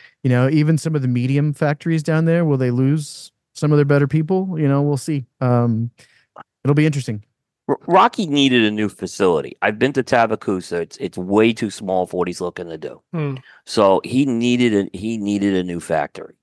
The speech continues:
Speaker 2: There's no question about it. My question is, is he go-, is he gonna move stuff out of Honduras down to this factory? That, that's 'Cause I was, I had some people on the ground telling me, like, feeding me information on this, uh, o-, during the week, 'cause, you know,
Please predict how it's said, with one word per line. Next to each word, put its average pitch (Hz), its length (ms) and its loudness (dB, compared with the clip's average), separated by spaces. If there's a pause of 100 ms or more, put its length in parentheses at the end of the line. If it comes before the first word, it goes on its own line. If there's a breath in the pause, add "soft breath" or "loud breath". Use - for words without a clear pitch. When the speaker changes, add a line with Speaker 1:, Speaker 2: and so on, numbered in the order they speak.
Speaker 2:
There's 90 180 -10
no 98 160 2
question 98 300 0
about 92 160 0
it. - 40 -18 (280 loud breath)
My 151 140 6
question 147 280 2
is, 113 60 2
is 107 60 -2
he 110 80 -2
go-, 113 200 2
is 101 100 -4
he 104 60 -8
gonna 110 140 2
move 110 280 -6
stuff - 240 0
out 107 120 4
of 90 60 -2
Honduras 95 640 -2
down 76 300 -10
to - 80 -8
this - 160 -8
factory? 73 580 -6
That, 95 200 0
that's 107 420 -2 (480 loud breath)
'Cause 110 80 2
I 123 100 6
was, 131 180 2
I 123 100 6
had 180 180 4
some 156 140 -2
people 139 260 0
on 123 80 2
the 117 60 2
ground 110 380 2
telling 101 280 0
me, 98 180 -6
like, 90 200 -4
feeding 104 260 -4
me 98 100 -4
information 95 540 -2
on 85 220 -2
this, 82 240 -8
uh, 80 260 -2 (580 soft breath)
o-, - 220 0
during 98 240 2
the 87 60 0
week, 92 160 2
'cause, 87 100 -4 (180)
you 92 120 -4
know, 87 120 -2